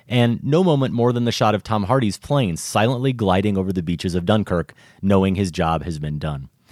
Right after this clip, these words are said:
Dunkirk is also uniquely a Christopher Nolan movie, one where his signature use of time has never melded together better and more cohesively than it does in the final twenty minutes of this film.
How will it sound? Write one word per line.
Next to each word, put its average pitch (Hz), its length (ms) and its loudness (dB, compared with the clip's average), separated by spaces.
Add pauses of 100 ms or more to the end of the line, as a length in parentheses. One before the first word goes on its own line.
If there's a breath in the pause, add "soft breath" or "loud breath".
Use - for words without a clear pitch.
(220 loud breath)
Dunkirk 135 360 2
is 101 80 2
also 110 220 2
uniquely 95 500 2
a 98 60 0
Christopher - 440 -4
Nolan 110 360 2
movie, 76 340 -4 (100)
one 101 220 2
where 104 140 2
his 92 120 0
signature 110 380 -2
use 95 240 0
of 71 140 -12
time 104 340 -2
has 87 180 -4
never 92 220 2
melded 90 380 0
together 80 320 -2
better 101 340 2 (260 loud breath)
and 101 120 0
more 117 120 4
cohesively 90 800 0 (140)
than 101 100 2
it 101 80 -2
does 85 320 -2
in 92 140 -6
the 80 60 -4
final 90 340 0
twenty 87 280 -2
minutes 80 300 -2
of 73 80 -4
this 78 220 -4
film. 71 300 -2